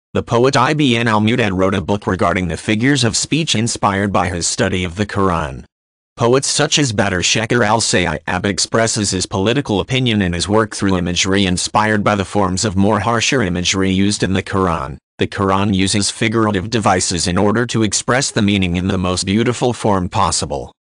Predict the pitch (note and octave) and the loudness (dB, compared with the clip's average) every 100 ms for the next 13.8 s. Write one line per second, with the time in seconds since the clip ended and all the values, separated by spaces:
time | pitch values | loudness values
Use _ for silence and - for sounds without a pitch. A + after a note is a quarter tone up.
0 | _ _ - F#2 - A2+ A2 G#2+ G#2+ G#2+ | _ _ -4 -2 0 0 2 0 0 -2
1 | F2+ F2 F#2+ E2+ F2+ E2+ - G2 F#2+ F#2+ | -2 -2 -2 -2 -2 -4 -2 0 2 2
2 | F2+ - E2+ F#2 G#2 - B2 C3 G2+ A2 | 0 -2 -2 0 0 -2 -2 0 2 2
3 | A2 G#2+ G#2+ F#2+ G2 F#2 G#2 G2+ F2+ - | 2 0 0 0 0 0 0 2 2 2
4 | C#3 E3 - G2+ F#2+ G2 A2 A2 B2 F2+ | 0 0 0 0 2 2 2 0 -2 -2
5 | F2+ D2+ C2 A#1+ - - _ _ _ _ | 0 -2 -4 -6 -6 -8 _ _ _ _
6 | _ _ G2 G#2 C3 D3 C3 G2+ F#2+ G2 | _ _ 0 4 4 2 0 0 2 2
7 | G#2+ F2 G2+ G2+ A#2 A2+ G#2 G2+ - - | 2 0 2 2 0 0 0 0 -2 -2
8 | G#2 G#2+ G#2+ F2+ F2 F2 F#2+ C3 B2 D2+ | 0 2 2 -2 -4 -2 0 0 0 -2
9 | C#2+ - _ F2 E2 - A2 - A2+ B2+ | -6 -10 _ -4 -4 0 0 0 -2 0
10 | A2 G#2 E2+ A#2 - - F#2+ - F#2+ F#2+ | 0 0 2 0 0 -2 -2 0 0 2
11 | G2+ F#2 - G#2 B2+ G#2 A#2+ C#3 B2 A#2 | 0 -2 0 0 2 2 4 4 2 0
12 | D3+ D3 G#2 G#2 C#3+ E3 - G#2+ - G2 | 0 0 -2 0 0 0 0 -2 -2 -2
13 | A2 G#2+ A2+ B2+ A2 - C#2+ - | 0 2 2 2 0 -4 -8 -10